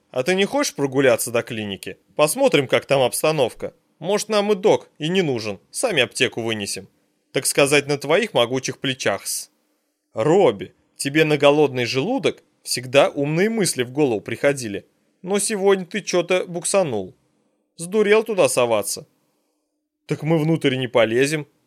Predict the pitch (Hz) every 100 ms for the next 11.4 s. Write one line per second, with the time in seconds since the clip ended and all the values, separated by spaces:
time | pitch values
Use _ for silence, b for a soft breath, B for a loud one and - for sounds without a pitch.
0 | - 254 262 226 226 208 202 180 202 -
1 | 202 196 117 95 _ _ _ _ 247 240
2 | 123 113 101 - 175 151 107 113 117 143
3 | 165 - 120 85 _ _ _ _ _ 117
4 | 131 143 156 170 165 160 180 175 233 143
5 | - 110 135 151 131 110 101 113 120 -
6 | 117 104 - - 202 185 208 190 175 151
7 | 156 170 156 117 98 92 - _ _ _
8 | 170 208 226 262 240 254 - 156 117 101
9 | 92 _ _ _ _ _ 120 196 233 135
10 | - 131 127 127 175 151 117 113 117 127
11 | 127 113 95 -